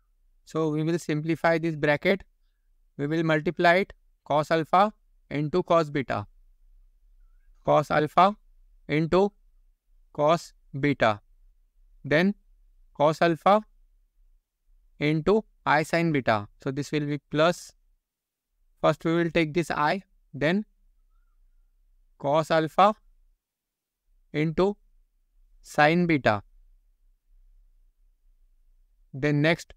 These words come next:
we will multiply I sin alpha into cos beta.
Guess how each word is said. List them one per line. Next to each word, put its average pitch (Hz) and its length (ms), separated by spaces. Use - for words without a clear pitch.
we 151 100
will 160 160
multiply 160 580
I 143 160
sin 160 340
alpha 170 420
into 151 380
cos 156 300
beta. 117 400